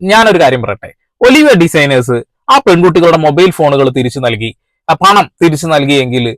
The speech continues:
ഈ പറയുന്ന ഞാൻ ഏത് രീതിയിലാണ് വീഡിയോ ചെയ്യുക? അത് തുടക്കത്തിൽ തന്നെ ആ ഒരു അലിഗേഷൻ വന്ന സമയത്ത് തന്നെ നിങ്ങൾ ആ ഒരു സമീപനം എടുത്തിരുന്നെങ്കിൽ, ഞാൻ പറയുന്ന കാര്യം എന്റെ വീഡിയോയിൽ ഇങ്ങനെയായിരിക്കും. ഒലിവിയ ആ പണമെല്ലാം തിരിച്ചു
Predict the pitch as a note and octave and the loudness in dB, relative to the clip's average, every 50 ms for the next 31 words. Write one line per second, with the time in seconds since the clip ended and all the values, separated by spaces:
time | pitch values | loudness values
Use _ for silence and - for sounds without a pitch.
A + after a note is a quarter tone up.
0 | _ _ _ _ - B3+ C#4+ C#4 C4+ A#3+ A3+ G#3+ G#3+ G#3+ G#3 G3 F#3 F#3 G3 F#3+ | _ _ _ _ -4 -2 -2 2 2 2 4 4 2 2 2 2 2 2 2 2
1 | F3+ F3 F3 F3+ F3 E3+ D#3 D#3 D3+ C#3+ C#3 C3+ B2+ A#2+ A#2+ A2+ A#2+ A#2 A2 G#2+ | 2 2 2 2 0 0 0 0 0 0 0 0 0 -2 -4 -4 -4 -6 -6 -8
2 | G#2 G#2+ G#2 G#2+ _ _ _ _ _ _ _ _ _ _ _ _ _ _ _ _ | -10 -12 -14 -16 _ _ _ _ _ _ _ _ _ _ _ _ _ _ _ _
3 | _ _ - C#4 D4+ D#4 A#3 A#3 A#3+ A#3 A#3+ - C4+ A#3+ C4 A#3 G#3 G#3+ G3 F3 | _ _ -2 0 0 2 2 2 4 4 4 4 2 2 2 2 2 2 2 2
4 | F3 F3+ F3 - F#3+ G3+ A3 G#3+ G3+ F#3+ G3 G#3 - F3 E3 E3 E3 F#3 F#3 E3+ | 2 2 2 2 2 4 4 4 4 4 4 2 0 0 0 2 2 2 2 0
5 | - F#3+ F3 E3 D#3 D#3+ F3+ F3 E3+ D#3+ D3+ D#3 D#3+ D#3 D#3 D3+ D3 D#3 E3+ F3 | 0 0 0 0 2 2 0 0 0 0 0 0 -2 -4 -2 -4 -2 -2 -2 -2
6 | F#3 G3 G#3 G#3+ G#3 - - F3+ F#3+ G#3 G#3+ G3 F#3 F#3+ A3 B3 _ _ _ _ | -2 0 0 -2 -2 -2 0 0 2 4 4 4 2 2 0 -4 _ _ _ _
7 | - - G3 G#3 A#3 C#4 C#4+ A#3 C4 B3+ B3+ B3+ - - - F#3 F#3 G3 - G3+ | -2 0 0 2 2 2 2 2 2 2 2 0 0 0 -2 0 0 0 0 -2
8 | F3+ E3 E3+ D#3+ D#3+ C#3+ A#2+ - _ D3+ D#3 E3+ G3 G#3+ G#3 G3+ F#3 F#3 F3+ F3 | -2 0 0 0 0 -2 -2 -4 _ -4 -2 -2 0 0 0 0 0 0 0 0
9 | F3 F3 - D#3+ D#3 D3+ D#3 D3+ D3 - D3 D#3+ E3 F3 E3+ D#3+ D#3 D#3 D3+ D#3+ | -2 -2 0 2 2 2 0 -2 -4 -6 -6 -4 -2 -2 0 0 0 0 0 0
10 | D#3+ D#3 D3 C#3+ C#3 C#3+ C#3 B2+ A#2+ A#2 G#2+ A2 G#2+ _ _ _ _ _ _ _ | 0 0 -2 -4 -4 -4 -2 -2 -4 -4 -8 -14 -18 _ _ _ _ _ _ _
11 | _ _ _ _ _ _ _ _ - D3 D#3+ F3+ G#3+ A#3 A3 A#3 A3+ G#3+ G3+ F#3+ | _ _ _ _ _ _ _ _ -2 0 0 2 2 2 0 2 2 2 2 2
12 | - _ _ _ _ - - D3+ D#3 D3 - - _ - D3+ D#3 E3+ E3 D#3 C#3 | 0 _ _ _ _ -2 0 0 0 0 -2 -4 _ -2 0 0 0 0 0 0
13 | C3+ C3+ C#3 C#3 B2+ C3 A#2+ B2+ - | 0 0 0 0 -2 -4 -4 -6 -6